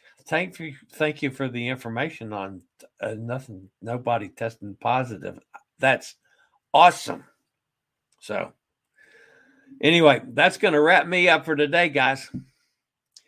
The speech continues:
Busy week ahead. I'm look-, really looking forward to the, to the, uh, uh, interview tomorrow morning.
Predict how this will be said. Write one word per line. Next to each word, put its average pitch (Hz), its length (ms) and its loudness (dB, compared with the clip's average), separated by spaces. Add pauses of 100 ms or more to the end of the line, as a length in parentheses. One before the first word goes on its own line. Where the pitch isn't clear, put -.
(300)
Busy 165 320 2
week 180 300 0
ahead. 147 460 0
I'm 110 120 -12
look-, 139 180 -2
really 151 320 4
looking 170 300 -2
forward 151 380 2
to 135 120 -4
the, 113 300 -8 (140)
to 117 200 -8
the, 107 380 -8
uh, 90 80 -8 (800)
uh, 98 120 -6
interview 139 400 0
tomorrow 113 440 -6
morning. 143 540 -2